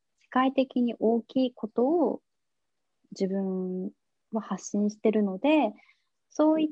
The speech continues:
たことにやっぱり批判をされる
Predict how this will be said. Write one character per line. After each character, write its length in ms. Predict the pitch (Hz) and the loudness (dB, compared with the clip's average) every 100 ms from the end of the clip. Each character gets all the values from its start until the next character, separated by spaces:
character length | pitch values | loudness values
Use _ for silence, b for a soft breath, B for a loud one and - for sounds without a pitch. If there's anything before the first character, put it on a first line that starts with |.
| - | -4
た 80 | 294 | -6
こ 160 | 285 | -4
と 160 | 294 311 | -2 2
に 420 | 254 262 254 226 _ _ | 2 2 0 -4 _ _
や 100 | 214 | -6
っ 60 | 214 - | -4 0
ぱ 80 | |
り 240 | 330 214 - _ _ - | 2 2 0 _ _ -6
批 100 | 214 | -4
判 300 | 247 262 254 | -2 -2 0
を 300 | 254 247 - _ _ _ | 0 -2 -6 _ _ _
さ 200 | - 233 | -6 -2
れ 140 | 233 | 0
る 320 | 226 233 233 | 0 0 0